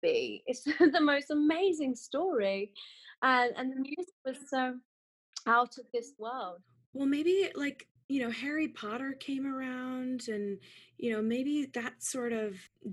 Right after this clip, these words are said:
Speaker 2: different type of a thing, maybe, maybe that'll sort of pave the way a little bit.
Speaker 1: I
Speaker 2: I don't
Speaker 1: think people
Speaker 2: know.
Speaker 1: would be ready right now. I mean, that was always something I always wanted to say yes to things that gr-, broke ground,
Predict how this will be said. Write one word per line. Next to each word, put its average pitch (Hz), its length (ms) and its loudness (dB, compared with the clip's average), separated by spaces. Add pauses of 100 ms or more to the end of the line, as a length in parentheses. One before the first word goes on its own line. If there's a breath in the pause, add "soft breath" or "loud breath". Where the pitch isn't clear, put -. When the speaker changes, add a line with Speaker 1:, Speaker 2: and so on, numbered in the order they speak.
(140)
Speaker 2:
different 277 600 0
type 294 260 -8
of 294 120 -12
a - 60 -2
thing, 160 580 -6
maybe, 262 460 -2
maybe 294 240 0
that'll 233 320 -4
sort 208 260 -6
of 196 200 -8
pave 196 280 2
the 185 100 -4
way 185 200 -4
a 185 80 -6
little 175 240 -10
bit. 170 160 -8
Speaker 1:
I 294 40 -6
Speaker 2:
I 294 120 -8
don't 254 140 -2
Speaker 1:
think 294 100 -4
people 311 200 2
Speaker 2:
know. 254 40 -2
Speaker 1:
would 247 120 2
be 240 100 -6
ready 226 260 0
right 208 320 -2
now. 170 480 -2 (160)
I 202 120 -4
mean, 262 160 -2
that 320 120 2
was 311 140 -6
always 339 260 -2
something 277 260 -6
I 247 100 -2
always 247 200 -6
wanted 269 160 -8
to 240 80 -6
say 220 220 -2
yes 196 380 0
to 214 80 -4
things 190 340 -2
that - 160 -2
gr-, - 80 -10 (140)
broke 180 380 4
ground, 170 600 0